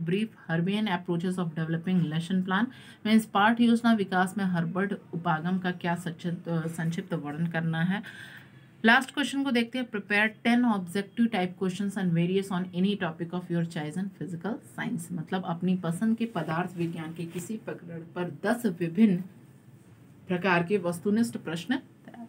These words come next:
कीजिए। तो ये आपके most important questions थे और यही question आपको बिल्कुल exam में देखने को मिलेंगे। तो exam से पहले इन सारे questions को आप ज़रूर देखकर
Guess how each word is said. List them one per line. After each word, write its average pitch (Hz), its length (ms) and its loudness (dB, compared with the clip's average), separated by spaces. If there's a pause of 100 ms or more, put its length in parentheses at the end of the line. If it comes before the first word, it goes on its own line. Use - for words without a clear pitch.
(100)
कीजिए। - 200 -10 (680)
तो 196 260 6 (680)
ये 196 100 4
आपके 190 300 2
most 190 360 -2
important 190 460 -4
questions 180 420 -2
थे 208 40 -2
और 202 180 0
यही 170 240 4
question 190 360 0
आपको 180 240 -2
बिल्कुल 165 360 0
exam 175 340 0
में 165 120 4
देखने 165 280 -4
को 160 140 -8
मिलेंगे। 151 360 -6
तो 202 120 -2
exam 180 440 -2
से 196 120 -6
पहले 175 220 -4
इन 170 100 -4
सारे 156 240 -6
questions 170 380 -8
को 175 140 -12
आप 165 160 -6
ज़रूर 165 380 -4
देखकर 180 440 -2